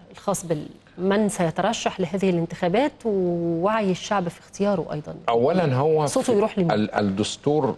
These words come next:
Speaker 2: آه، راعى جدًا أن الأجهزة المحلية، آه، آه، انتخابات المحليات هي بداية السلم التشريعي، وبالتالي حدث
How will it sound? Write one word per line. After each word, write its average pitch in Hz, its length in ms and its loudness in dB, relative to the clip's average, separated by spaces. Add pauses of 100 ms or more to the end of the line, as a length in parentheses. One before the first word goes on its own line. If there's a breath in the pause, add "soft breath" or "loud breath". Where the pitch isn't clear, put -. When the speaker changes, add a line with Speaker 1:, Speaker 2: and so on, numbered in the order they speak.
Speaker 2:
آه، 101 200 4
راعى 101 440 2
جدًا 117 460 0 (100)
أن 87 360 0 (140)
الأجهزة 87 840 -2 (240)
المحلية، 80 1160 -2
آه، - 60 -2 (340)
آه، 78 680 -6
انتخابات - 400 -4
المحليات 101 420 0 (340 loud breath)
هي 101 280 2 (440)
بداية 113 400 0
السلم 113 480 0
التشريعي، - 640 -4 (520 loud breath)
وبالتالي 147 1000 0
حدث 120 600 -2